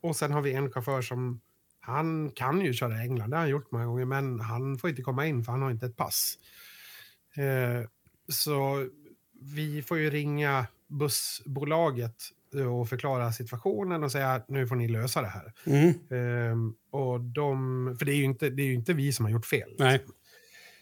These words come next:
Speaker 1: Eh, så de löser det faktiskt. Det tar kanske en och en halv, två timmar. Sen ringer de och säger, "Okej, vi har en chaufför från Belgien. Han är på väg ner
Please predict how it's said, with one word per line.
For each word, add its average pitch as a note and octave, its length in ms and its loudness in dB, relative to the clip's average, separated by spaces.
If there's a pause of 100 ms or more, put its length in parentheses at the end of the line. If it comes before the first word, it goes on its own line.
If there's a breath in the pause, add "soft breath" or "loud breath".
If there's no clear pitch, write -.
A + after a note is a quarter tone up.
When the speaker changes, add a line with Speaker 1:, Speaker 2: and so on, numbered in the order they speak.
(360 loud breath)
Speaker 1:
Eh, B2 360 -2 (280)
så - 140 -4
de G3+ 240 4
löser A3 300 6
det G3 80 2
faktiskt. B2 340 2
Det D#3 60 -10
tar G3 380 2
kanske D#3+ 340 0 (640)
en D#3 260 2
och D3 60 4
en D3 60 2
halv, C#3 540 4 (220)
två D#3 220 0
timmar. D3+ 560 0 (220)
Sen E3 280 0
ringer D3+ 220 2
de C3+ 140 0
och C#3 60 -2
säger, C3 300 0
"Okej, E3+ 240 4
vi C#3+ 100 2
har F3+ 180 4
en C#3 100 0
chaufför C3+ 280 0
från C3 220 -2
Belgien. C3+ 540 0
Han A#2 200 0
är D#3 60 2
på C#3 120 0
väg C3 440 0
ner A2+ 320 2